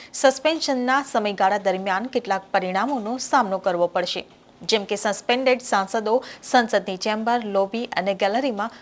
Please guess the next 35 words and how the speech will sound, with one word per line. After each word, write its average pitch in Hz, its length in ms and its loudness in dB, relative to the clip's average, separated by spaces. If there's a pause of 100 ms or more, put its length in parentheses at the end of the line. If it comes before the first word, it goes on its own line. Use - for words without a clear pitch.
(140)
પ્રવેશી 254 500 4
શકશે 180 300 -4
નહીં. 165 180 -8 (440)
જો 302 120 4
સસ્પેન્ડ 302 420 4
કરાયેલા 254 360 6
સાંસદો 220 500 2
કોઈપણ 196 360 -2
સંસદીય 254 460 0
સમિતિનો 196 520 -4
હિસ્સો 214 340 0
હશે, 226 260 2 (320)
તો 320 120 2
તેમને 254 360 2
તે 269 160 -2
સમિતિમાંથી 214 760 -2
પણ 202 180 -2
સસ્પેન્ડ 233 520 -4
ગણવામાં 180 400 0
આવશે. - 280 -6 (520)
તેમના 294 240 6
નામે 277 180 6
સંસદમાં 233 640 2 (240)
કોઈપણ 320 320 2
પ્રકારનું 233 540 0
કામ 190 160 2
કરવામાં 190 440 -2
આવશે 226 240 -4
નહીં. 160 200 -10 (380)
તેમના 220 280 2
દ્વારા 202 240 6
આપવામાં 247 360 4
આવેલી 220 360 2
કોઈપણ 320 460 0
સૂચના 220 400 0